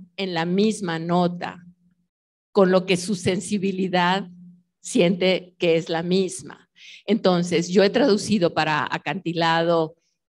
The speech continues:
La felicidad conyugal, que es una novela muy bonita y que es el germen, la semilla de lo que posteriormente va a ser, por ejemplo, Ana Karenina.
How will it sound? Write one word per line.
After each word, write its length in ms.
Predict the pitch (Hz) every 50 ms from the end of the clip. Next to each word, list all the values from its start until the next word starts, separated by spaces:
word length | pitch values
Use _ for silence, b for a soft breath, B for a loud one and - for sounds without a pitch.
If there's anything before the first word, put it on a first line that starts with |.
| - - _ _
La 120 | - - 190
felicidad 560 | 175 185 185 180 175 175 190 175 175 175 170
conyugal, 720 | 175 175 170 170 160 156 156 160 156 165 180 - 185 302 - - - - - -
que 80 | 185
es 120 | 170 - 262
una 180 | 208 185 175
novela 480 | 175 165 170 170 170 170 160 151 - 175
muy 600 | - 202 202 214 226 240 247 277 285 294 285 262 226
bonita 680 | 190 180 170 175 175 185 180 - 185 185 180 180 -
y 140 | - 214 190
que 320 | - - 190 196 202 208 214
es 220 | 226 220 - - - _
el 200 | - 202 196 165
germen, 760 | 143 - - 190 196 196 190 185 180 180 156 156 160 156 151 - _ -
la 160 | 180 170 160
semilla 840 | 160 - 160 160 180 185 202 214 220 214 196 175 - 165 151 151 b b b b b b
de 80 | - 190
lo 100 | 185 180
que 80 | 180 180
posteriormente 880 | 180 175 170 175 185 180 175 190 170 175 170 175 175 180 175 175 175
va 120 | 165 160 156
a 20 |
ser, 320 | 156 - 175 170 170 170 _ _
por 160 | - 175 160 -
ejemplo, 640 | - - - 277 294 233 - - - 143 131 - _ _ _
Ana 320 | - 190 185 175 175 175 175
Karenina. 760 | 180 170 160 175 180 175 185 170 135 135 147 143 - 160